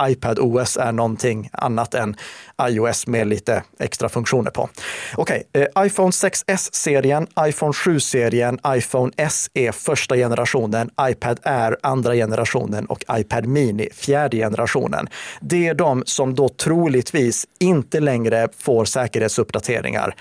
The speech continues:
eftersom att de då strandar på I O S femton medans senaste I O S-versionen är I O S sjutton. Så troligtvis är det dags att byta ut dem.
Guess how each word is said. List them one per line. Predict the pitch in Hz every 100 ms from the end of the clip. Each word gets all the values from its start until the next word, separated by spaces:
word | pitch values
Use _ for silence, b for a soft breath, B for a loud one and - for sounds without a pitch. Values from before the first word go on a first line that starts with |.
| B B B -
eftersom | 131 - - 113 127 113 110 -
att | 117 - - - - - - 139
de | 139 127 113 104
då | 123 113 - -
strandar | - 139 123 117 104
på | 104 120 110 - 117 110
I | 110
O | 107
S | - -
femton | - 147 143 - 110 107
medans | 120 117 107 110 107 -
senaste | - - 135 120 110 - - 123
I | 113
O |
S-versionen | 113 - - 120 123 104 -
är | 123 - 117
I | 67
O |
S | 69 - -
sjutton. | - - - 147 - B B B
Så | - 170 -
troligtvis | - 233 202 - 196 -
är | 165
det | 165
dags | 165 -
att | 165 143
byta | - 151 -
ut | 147 143 127
dem. | - 135 104